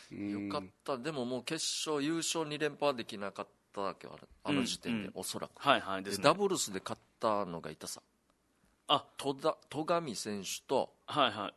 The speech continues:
Speaker 2: 宇田選手だったかな。
Speaker 3: う、うになんか伸べるみたいな、延長の円みたいな。
Speaker 2: 田んぼの、
Speaker 3: あ、田んぼの、
Speaker 2: 宇田で。
Speaker 3: う、宇田選手。あー。
Speaker 2: だったかな。
Speaker 3: はいはいはい。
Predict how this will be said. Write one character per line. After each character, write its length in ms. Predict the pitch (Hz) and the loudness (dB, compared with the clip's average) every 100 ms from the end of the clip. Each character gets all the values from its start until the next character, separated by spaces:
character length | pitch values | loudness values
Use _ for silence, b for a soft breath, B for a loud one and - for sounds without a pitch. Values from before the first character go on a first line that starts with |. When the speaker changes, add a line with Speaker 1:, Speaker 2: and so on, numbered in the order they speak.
| _ 123 | _ -2
Speaker 2:
宇 40 | |
田 140 | 123 135 | 2 2
選 240 | - 143 | 0 -6
手 120 | - | -8
だ 80 | 87 | -10
っ 40 | |
た 140 | - - | -14 2
か 80 | 156 | 2
な。 120 | 156 - | 2 0
Speaker 3:
う、 100 | 147 147 151 151 156 | 2 4 6 6 4
う 40 | |
に 180 | 147 135 | 4 4
な 80 | 123 | 4
ん 20 | |
か 80 | 110 | 4
伸 140 | 131 | 6
べ 120 | 151 | 6
る 80 | 131 | 6
み 100 | 104 | 2
た 80 | 98 | -2
い 40 | |
な、 200 | 90 87 - | -4 -6 -6
延 160 | - 139 | 0 2
長 120 | 139 | 4
の 100 | 123 | 4
円 120 | 120 113 | 4 2
み 60 | |
た 100 | 92 | -2
い 20 | |
な。 120 | 85 82 _ _ 120 120 - | -6 -8 _ _ -18 -16 -12
Speaker 2:
田 100 | 135 | -10
ん 120 | 139 | -6
ぼ 100 | 147 | -6
の、 120 | 143 - _ _ _ | -6 -10 _ _ _
Speaker 3:
あ、 100 | - | -6
田 120 | 110 180 | -2 -2
ん 100 | 220 | -2
ぼ 80 | |
の、 160 | 220 190 - | -4 -6 -6
Speaker 2:
宇 120 | 131 | -2
田 140 | 123 127 | 0 0
で。 140 | 92 - - | -4 -10 -6
Speaker 3:
う、 100 | 127 | -4
宇 220 | 123 139 | -2 2
田 60 | |
選 180 | 139 127 | 2 2
手。 60 | 104 - | -6 -4
あ 320 | 120 120 110 | -2 0 0
ー。 40 | 107 | -2
Speaker 2:
だ 60 | |
っ 20 | 127 | 0
た 100 | 123 | 0
か 120 | 120 | 4
な。 220 | 113 113 - | 4 4 2
Speaker 3:
は 140 | 139 | 0
い 40 | 120 | 2
は 120 | 113 | 0
い 60 | |
は 180 | 101 | -2
い。 20 | 104 | -6